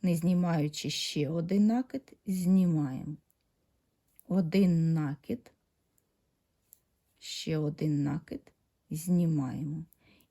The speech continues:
І так до кінця ряду. Третій ряд.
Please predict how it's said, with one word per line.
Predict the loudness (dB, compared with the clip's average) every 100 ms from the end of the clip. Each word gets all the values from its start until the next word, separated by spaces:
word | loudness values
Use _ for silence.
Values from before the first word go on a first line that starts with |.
| -2
І | 4 4
так | 2 2 2 4 0 -4 -20 -20 -20 _ _ -20 _ _
до | -8 -2 0 0
кінця | -2 -2 -2 -2 -2 0 0 -4 _ _ _ _ -12
ряду. | -8 -6 -8 -12 -16 _ _ _ _ _ _ _ _ _ _ _ _ _ _ _ _ _ _ _ _ _ _ _ _ _ _ _ -20 _ _ -20 _
Третій | 4 4 4 2
ряд. | 2 -4